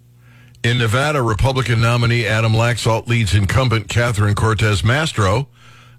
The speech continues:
uh, by two point one points. In that case, Laxalt leads, uh, in each of the six polls used by the aggregator. The race is also listed as a pickup.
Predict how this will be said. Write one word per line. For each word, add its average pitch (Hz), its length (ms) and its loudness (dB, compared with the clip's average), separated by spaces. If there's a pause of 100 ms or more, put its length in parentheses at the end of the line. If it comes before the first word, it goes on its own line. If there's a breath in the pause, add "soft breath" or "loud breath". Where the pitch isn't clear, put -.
uh, 95 260 0
by 104 200 -2
two 139 180 -2
point 117 280 -2
one 127 260 0
points. 101 500 0 (500 loud breath)
In 104 140 0
that 123 240 -2
case, 117 280 -2
Laxalt 113 520 0
leads, 117 580 -2
uh, 98 300 2
in 113 320 0
each 139 440 -2 (120)
of 104 260 0
the 92 140 2
six 123 260 -2
polls 113 400 0
used 110 380 0 (180)
by 95 240 0
the 95 160 0
aggregator. 101 720 0 (500 loud breath)
The 80 80 -4
race 104 420 0
is 98 220 0
also 98 300 0
listed 87 340 0
as 80 160 0
a 87 80 2
pickup. - 640 -2